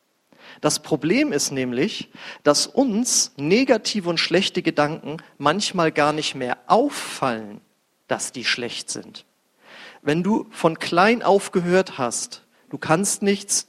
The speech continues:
du siehst nicht aus, aus dir wird nichts, du bist nichts“, dann wird das für ein Kind zur Normalität. Das sind dann für das Kind oder den Jugendlichen später dann die normalen Gedanken.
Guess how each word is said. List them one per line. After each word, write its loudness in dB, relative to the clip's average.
du -8
siehst 0
nicht -2
aus, 4
aus -2
dir 0
wird 2
nichts, -2
du -6
bist 0
nichts“, -2
dann 0
wird 4
das 4
für -2
ein -4
Kind -2
zur 0
Normalität. 2
Das 0
sind 0
dann 2
für -4
das 0
Kind 0
oder -2
den -6
Jugendlichen -2
später 0
dann 0
die -6
normalen 4
Gedanken. 0